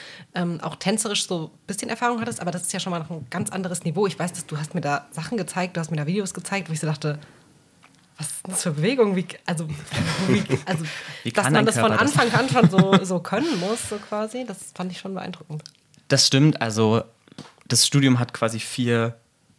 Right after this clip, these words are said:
Speaker 2: Hauptsparten, also neben Gesang ist es noch Schauspiel, Sprechen und Tanz. Und um in der Aufnahmeprüfung zum Schluss Erfolg zu haben, ist es jetzt nicht unbedingt wichtig, in allem schon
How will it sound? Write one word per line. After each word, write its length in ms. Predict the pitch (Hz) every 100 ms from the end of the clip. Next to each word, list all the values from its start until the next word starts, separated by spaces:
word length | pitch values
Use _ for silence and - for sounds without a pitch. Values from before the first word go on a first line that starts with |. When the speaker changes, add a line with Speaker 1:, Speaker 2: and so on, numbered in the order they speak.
| _ _ -
Speaker 2:
Hauptsparten, 840 | - 127 - - - 113 131 151
also 220 | 110 110 107
neben 220 | 107 110
Gesang 380 | 104 107 120 123
ist 160 | -
es 80 | 113
noch 280 | 107 - - _ _ _ -
Schauspiel, 800 | - 123 117 165 165 175 190 - _
Sprechen 500 | - - 117 127 123
und 160 | - 107
Tanz. 460 | - 117 180 - - - - _ -
Und 400 | 110 110 107 - - - _ _
um 400 | 123 117 113 117 - _ _ _ _ _ _
in 120 | - 120
der 100 | -
Aufnahmeprüfung 800 | 123 123 123 127 120 117 117 123
zum 160 | 117
Schluss 340 | 117 117 - - _ _ _ _ -
Erfolg 340 | 117 131 143
zu 140 | - 120
haben, 340 | 123 127 127 -
ist 180 | - 123
es 80 | 113
jetzt 300 | 113 - - - -
nicht 320 | 117 - -
unbedingt 360 | 123 113 110 117
wichtig, 280 | 123 127
in 80 | 110
allem 240 | - 123 123
schon 340 | - 113 107